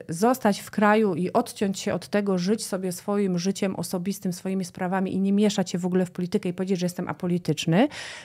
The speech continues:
czy jednak żyć dalej, ale na przykład sprzeciwiać się temu i próbować w jak-, jakąś działalność społeczną czy polityczną anty temu, co się dzieje, prowadzić. Które rozwiązanie byłoby dobre? No bo rozumiem, że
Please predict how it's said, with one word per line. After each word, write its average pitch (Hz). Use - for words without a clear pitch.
czy 202
jednak 180
żyć 226
dalej, 180
ale 196
na 202
przykład 196
sprzeciwiać 208
się -
temu 196
i 202
próbować 208
w -
jak-, 202
jakąś 208
działalność 190
społeczną 190
czy 180
polityczną 190
anty 208
temu, 190
co 180
się 175
dzieje, 180
prowadzić. 160
Które 302
rozwiązanie 220
byłoby 208
dobre? 185
No 302
bo 285
rozumiem, 285
że 262